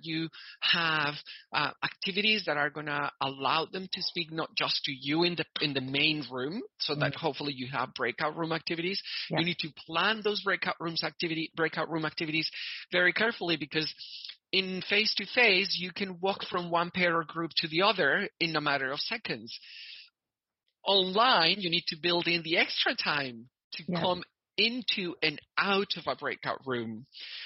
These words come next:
Speaker 1: uh, the time that they need to actually say something real in the length of a lesson. So most lessons are maybe an hour.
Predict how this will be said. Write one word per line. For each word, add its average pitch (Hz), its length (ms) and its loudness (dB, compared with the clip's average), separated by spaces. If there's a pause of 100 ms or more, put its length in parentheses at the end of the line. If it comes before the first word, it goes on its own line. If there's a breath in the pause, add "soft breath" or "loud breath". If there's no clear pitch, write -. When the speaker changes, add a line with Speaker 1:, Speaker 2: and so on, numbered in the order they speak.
(120 loud breath)
Speaker 1:
uh, 143 260 0
the 160 120 0
time 175 260 2
that 170 160 0
they 165 140 0
need 170 180 -4 (100)
to 170 120 -2
actually 156 340 -2
say 151 220 -2
something 147 600 -6
real 190 460 4 (160)
in 180 540 2 (180)
the 151 180 2
length 156 720 0
of 147 120 -6
a 139 80 -2
lesson. 160 480 0
So 143 160 -4
most 175 320 0
lessons 160 260 -4
are 151 140 0
maybe 147 300 -4
an 131 140 0
hour. 180 300 2